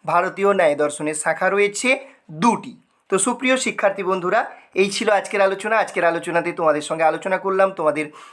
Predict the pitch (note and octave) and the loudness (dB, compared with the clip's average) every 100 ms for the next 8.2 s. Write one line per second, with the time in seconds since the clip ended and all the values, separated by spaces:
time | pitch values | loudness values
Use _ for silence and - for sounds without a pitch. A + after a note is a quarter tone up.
0 | - - F#3 A#3+ B3+ - B3 B3 - A3 | -6 0 2 0 -2 -2 -2 -2 -6 -4
1 | - F3+ D3+ F#3+ G3+ F3+ D#3+ D#3 D#3 E3+ | -2 -2 0 2 2 0 -6 -4 -6 -4
2 | F#3+ F#3+ F#3 D#3+ D#3 D#3 E3 - F#3+ A#3+ | -2 -2 -4 -4 -4 -4 -6 -4 -2 -2
3 | A#3+ C#3+ C#3 - B2+ - - - - D3+ | -4 -10 -10 -12 -16 -20 -18 -18 -6 0
4 | F#3 G#3 A3 A3+ A3 D#3+ - G#3+ G3 D3+ | 0 0 2 4 6 4 2 -6 -8 -8
5 | C#3 C#3+ D#3 B3 - - - G#3 A#3 A#3+ | -6 0 0 0 -6 -14 -4 0 2 0
6 | A3+ A#3+ A3+ - D#3+ D#3 - D3+ E3 A#3 | 0 0 0 0 -2 -4 -6 -6 -2 -2
7 | G#3 D3 C#3 E3 B3+ B3+ C#3+ - C3 - | -2 -8 -6 -4 -2 2 0 0 -10 -10
8 | B2 B2+ | -10 -12